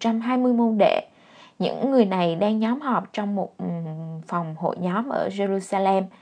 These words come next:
Họ đã vâng theo mạng lệnh của Chúa để tiếp tục chờ đợi lời hứa này. Vào ngày lễ ngũ tuần, Đức Thánh Linh đã đổ xuống trên họ và họ đã nói tiếng lạ. Âm thanh của một trăm hai mươi người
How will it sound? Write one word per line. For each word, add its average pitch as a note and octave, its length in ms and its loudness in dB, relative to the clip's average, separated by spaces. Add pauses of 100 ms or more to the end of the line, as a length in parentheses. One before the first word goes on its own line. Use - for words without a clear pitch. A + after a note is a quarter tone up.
(260)
Họ - 120 6
đã - 120 4
vâng C4 240 2
theo C4+ 160 -4
mạng A3+ 240 0
lệnh F#3 220 2
của G3+ 160 -6
Chúa B3 260 -2
để - 220 -4
tiếp D4 200 0
tục G#3+ 280 -2
chờ F#3 240 -4
đợi E3 260 -2
lời E3+ 280 -4
hứa G3+ 160 -4
này. G3 340 -4 (580)
Vào G3 160 10
ngày G#3 140 8
lễ G3+ 200 10
ngũ A#3 200 0
tuần, G3+ 340 4 (240)
Đức C#4+ 140 0
Thánh C#4 160 -4
Linh C4 240 0
đã - 120 0
đổ G3+ 300 6
xuống C#4 260 -4
trên C#4 200 0
họ G#3+ 320 2
và F3+ 80 -6
họ E3+ 240 -2
đã F3+ 100 -6
nói G#3 220 -6
tiếng C4 200 -8
lạ. - 260 -2 (560)
Âm G#3 200 -2
thanh A3 240 -4
của G#3 100 -4
một G#3 200 -2
trăm A3+ 220 0
hai A#3+ 200 -2
mươi B3+ 140 0
người G#3+ 340 2